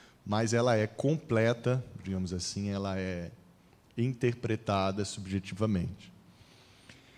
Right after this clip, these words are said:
Então, conhecer é revelar, ao mesmo tempo é interpretar a realidade, né? Então, metodologicamente, é preciso respeitar os limites objetivos que ancoram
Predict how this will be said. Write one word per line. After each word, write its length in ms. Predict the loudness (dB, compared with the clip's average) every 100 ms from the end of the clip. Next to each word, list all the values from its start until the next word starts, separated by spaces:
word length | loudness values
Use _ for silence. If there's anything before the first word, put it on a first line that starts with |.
| -20 -20 -20 -20 _ -4
Então, 400 | 0 4 4 6
conhecer 600 | 6 8 6 6 6 8
é 20 |
revelar, 600 | 8 8 6 8 8 8
ao 60 |
mesmo 320 | 6 4 4 0
tempo 320 | 2 2 2
é 40 |
interpretar 720 | 0 2 0 2 2 4 4
a 40 | 4
realidade, 800 | 2 2 2 2 2 0 -6 -10 -12 -14 -20 -20 -10
né? 240 | 0 2 2
Então, 180 | 2
metodologicamente, 1080 | 4 4 2 2 6 6 4 2 2 2 0
é 60 | -2
preciso 340 | -2 -2 0
respeitar 720 | 2 2 4 0 2 6 6 4
os 100 | -2
limites 360 | 0 0 -2
objetivos 1000 | -4 -2 -4 -2 0 0 0 -8 -12 -14 -18 -18 -20 -20 -20 -6
que 160 | 0
ancoram 760 | 2 0 6 8 10 8 2